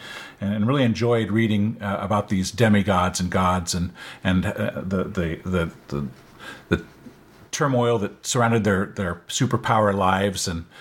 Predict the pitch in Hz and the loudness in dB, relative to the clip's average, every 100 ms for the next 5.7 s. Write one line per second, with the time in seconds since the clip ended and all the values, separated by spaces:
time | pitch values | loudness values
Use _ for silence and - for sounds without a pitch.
0 | - 92 95 110 107 104 95 87 85 101 | -14 -8 0 2 2 2 0 0 -2 -4
1 | - - 87 104 113 113 113 110 104 104 | -6 -8 -4 -2 0 2 2 2 4 4
2 | 101 104 107 98 90 95 98 98 104 110 | 2 2 0 -2 -2 -2 -2 0 2 2
3 | - 107 104 104 - 101 95 98 107 - | 2 0 0 -2 -4 -4 -4 -4 -4 -2
4 | 90 90 92 - 90 - - - 117 143 | -2 -2 -4 -4 -6 -8 -18 -4 2 2
5 | 147 156 120 104 117 95 - | 4 4 2 2 4 2 -2